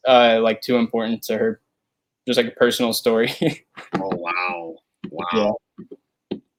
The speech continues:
Speaker 2: My, uh, my, my name, I guess I went by for a long time, Sachi, is that name. There was this dude from Sri Lanka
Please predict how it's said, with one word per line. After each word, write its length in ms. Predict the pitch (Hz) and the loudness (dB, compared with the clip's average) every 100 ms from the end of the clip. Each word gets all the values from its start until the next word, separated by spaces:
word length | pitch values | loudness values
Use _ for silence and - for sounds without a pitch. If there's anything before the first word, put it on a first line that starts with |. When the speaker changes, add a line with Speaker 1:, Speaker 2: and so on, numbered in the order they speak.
| - | -8
Speaker 2:
My, 180 | 95 101 | -2 0
uh, 480 | 98 95 90 82 - _ _ | 2 0 -2 -6 -8 _ _
my, 380 | 92 101 101 92 - | -6 -2 0 -2 -8
my 300 | 85 104 101 95 | -6 -4 -4 -4
name, 340 | 98 101 98 | -2 -2 -2
I 100 | 92 | -4
guess 200 | 92 90 | -4 -4
I 80 | 90 | -6
went 300 | 90 87 87 | -6 -8 -8
by 200 | 85 85 | -8 -8
for 200 | 87 85 | -8 -6
a 60 | |
long 320 | 82 85 85 85 | -6 -6 -8 -10
time, 200 | 85 82 | -12 -8
Sachi, 680 | - 87 85 - 82 - _ _ _ _ _ - | -4 -4 -6 -8 -8 -12 _ _ _ _ _ -8
is 500 | 90 90 82 - - _ _ | -6 -4 -6 -8 -8 _ _
that 260 | 87 101 117 | -2 0 2
name. 560 | 107 107 131 147 135 _ _ _ _ _ - | 0 2 2 0 -2 _ _ _ _ _ -4
There 100 | 127 | 2
was 140 | 127 | 2
this 120 | 123 117 | 2 0
dude 380 | 110 120 127 | 4 4 4
from 200 | 120 110 | 2 0
Sri 260 | 104 - 117 | 0 0 0
Lanka 640 | 95 95 117 - - 90 | 0 -4 -4 -4 -6 -8